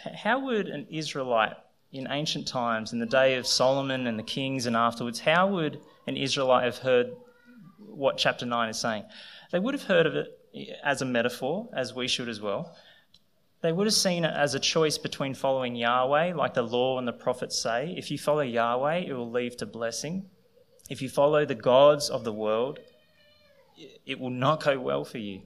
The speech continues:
Uh, so the gods of Baal in, in particular. So an ancient Israelite would have heard this as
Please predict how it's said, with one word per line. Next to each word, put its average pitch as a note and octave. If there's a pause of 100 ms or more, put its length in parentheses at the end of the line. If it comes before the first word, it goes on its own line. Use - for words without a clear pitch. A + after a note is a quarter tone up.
(1000)
Uh, A2+
so -
the A#2+
gods B2+
of B2 (200)
Baal A#2
in, G#2
in A#2
particular. A2
So -
an E3
ancient F3+
Israelite C#3
would B2
have A#2+
heard D#3+
this B2
as A2+